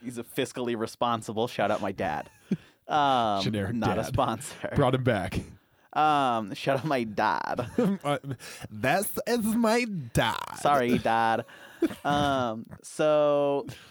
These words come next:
Speaker 1: but we were driving, and we, we used to listen to, like, Papa Roach and Eminem and
Speaker 2: Some good old Proach.
Speaker 1: good old, good old,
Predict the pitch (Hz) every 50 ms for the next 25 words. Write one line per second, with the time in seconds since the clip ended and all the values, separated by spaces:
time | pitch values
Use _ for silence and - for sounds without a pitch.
0 | - _ _ _ _ _ _ - 139 151 147 123 143 147 143 135 131 131 139 143
1 | 135 120 113 - - 120 117 113 110 107 - - - - _ 120 127 127 139 135
2 | 143 147 147 143 139 - 147 139 135 135 135 127 123 123 117 110 101 - - _
3 | _ _ - 110 - - 104 127 156 156 151 151 143 - - 123 90 117 120 117
4 | 127 139 139 139 139 135 135 135 135 117 92 123 120 117 117 110 110 110 110 110
5 | 117 123 - - - 113 98 104 113 113 104 90 - - 98 95 98 - - -
6 | - - - - 131 131 131 127 127 120 - - 147 - 165 147 135 120 -